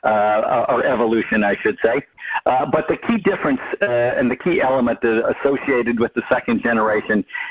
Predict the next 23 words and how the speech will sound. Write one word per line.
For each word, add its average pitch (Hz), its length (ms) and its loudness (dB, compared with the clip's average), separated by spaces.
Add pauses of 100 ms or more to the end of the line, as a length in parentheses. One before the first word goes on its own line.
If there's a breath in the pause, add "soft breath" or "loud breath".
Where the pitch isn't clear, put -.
(120)
is, 123 320 2 (140)
is 123 340 2
the, 127 120 0 (100)
uh, 127 240 2
is 123 220 2 (100)
the, 123 100 0 (100)
is 120 220 0
the 123 60 0
concept 135 680 0
or 110 160 2
is - 80 -4
the 107 140 2
element 110 400 0
of, 90 120 0 (120)
of 95 80 0 (100)
distance. 101 400 -2 (440 loud breath)
Wireless 135 380 2 (120)
charging 120 360 0
two 127 120 0
point 113 280 0
oh 107 120 0
brings 107 380 0 (200)
distance - 420 0